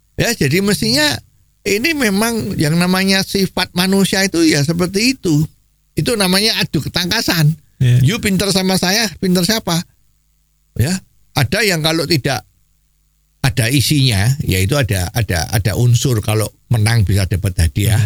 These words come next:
Speaker 2: Mhm, mhm.
Speaker 1: Dan sekarang you lihat, badminton itu secara dunia, Indonesia yang menang-menang terus itu dapat duit berapa itu?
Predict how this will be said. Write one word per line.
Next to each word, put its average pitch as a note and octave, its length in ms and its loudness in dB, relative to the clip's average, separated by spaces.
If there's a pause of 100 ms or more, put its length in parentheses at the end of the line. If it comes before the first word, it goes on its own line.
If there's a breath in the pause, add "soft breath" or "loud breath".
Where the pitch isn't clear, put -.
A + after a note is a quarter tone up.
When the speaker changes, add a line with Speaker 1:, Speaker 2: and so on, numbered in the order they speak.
(160)
Speaker 2:
Mhm, B2 80 0
mhm. G#2 180 4 (220)
Speaker 1:
Dan F#2 180 -2
sekarang G#2+ 380 0
you C3 160 2
lihat, C#3+ 240 0 (240)
badminton B2+ 580 0
itu D#3 240 0
secara C#3+ 460 -2
dunia, C#3 400 2 (760)
Indonesia C#3 540 2
yang E3 220 2
menang-menang E3 640 0
terus F#3 240 0
itu D4 80 -2
dapat D3 240 0
duit E3 160 0
berapa F3 320 0
itu? F4 240 0